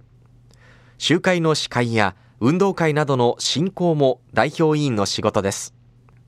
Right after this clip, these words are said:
進行をするときは、進んでアイデアを出したり、はっきりと話したりしなければなりません。だから、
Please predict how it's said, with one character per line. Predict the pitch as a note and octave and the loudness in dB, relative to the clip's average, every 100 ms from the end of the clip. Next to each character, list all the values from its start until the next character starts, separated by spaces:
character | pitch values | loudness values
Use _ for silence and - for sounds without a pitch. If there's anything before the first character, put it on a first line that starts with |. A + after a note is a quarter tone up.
| _ - - - _ _ _ | _ -20 -20 -20 _ _ _
進 | - D3+ F#3+ | -2 -2 0
行 | G3+ F#3+ | 0 0
を | |
す | E3+ E3+ | 0 0
る | F3 | 0
と | E3+ | -2
き | - G#2+ | -4 0
は、 | G2 F#2 _ _ - | 0 -2 _ _ -10
進 | - A2+ F3+ | -4 -2 -2
ん | G3 | 0
で | F#3 - | 0 0
ア | D#3 | 0
イ | G3 | 0
デ | F#3+ D#3 | 0 2
ア | A2+ | 2
を | |
出 | A2 | 0
し | B2+ | 0
た | A#2+ | -2
り、 | G#2+ F#2+ - _ - - | -2 -4 -12 _ -20 -2
は | A#2 | -2
っ | - | 0
き | F#3 | -2
り | E3+ | 0
と | - G2+ | 0 0
話 | A#2 D#3+ F3 | 0 -2 0
し | |
た | D#3+ | 0
り | A#2+ | 0
し | G#2 A2+ | -2 -2
な | D#3+ | -2
け | E3+ | 0
れ | B2+ G#2 | -2 0
ば | F#2+ | -2
な | F#2+ | -4
り | F#2+ | -4
ま | G2 | -4
せ | A2 | -2
ん。 | F#2 - _ _ _ _ - - - - _ - | -4 -8 _ _ _ _ -20 -20 -20 -20 _ -4
だ | D3 | -2
か | F#3 | 0
ら、 | D3 G#2+ | 0 -2